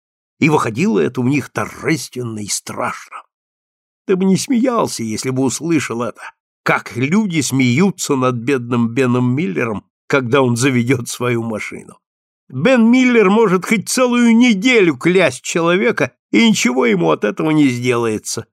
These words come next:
всё равно, как от вороньего карканья. А в средние века совсем другое дело.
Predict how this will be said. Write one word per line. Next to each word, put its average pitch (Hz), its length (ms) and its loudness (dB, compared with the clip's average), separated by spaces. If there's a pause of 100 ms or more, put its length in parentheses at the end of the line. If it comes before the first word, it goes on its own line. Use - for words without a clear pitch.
(160)
всё - 200 0
равно, 233 280 2
как 160 240 0
от 143 100 -2
вороньего 151 640 2
карканья. - 800 -8 (600)
А 87 160 -4
в - 100 -12
средние 151 600 -2
века 151 600 0 (640)
совсем 147 560 0
другое 131 480 2
дело. - 340 -12